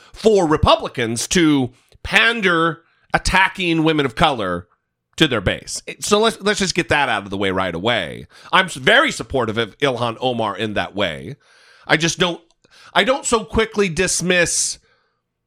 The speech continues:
the, the, what I do perceive to be an anti-Semitic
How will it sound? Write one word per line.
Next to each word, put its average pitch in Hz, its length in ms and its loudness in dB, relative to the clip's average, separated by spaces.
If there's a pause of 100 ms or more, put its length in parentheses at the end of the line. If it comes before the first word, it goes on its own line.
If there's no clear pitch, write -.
(640)
the, 135 720 2 (640)
the, 147 440 2 (240)
what 175 240 2
I 170 140 4
do 226 200 -2
perceive 123 440 -2
to 107 80 -6
be 90 400 -2 (220)
an 131 120 2
anti-Semitic 131 1040 0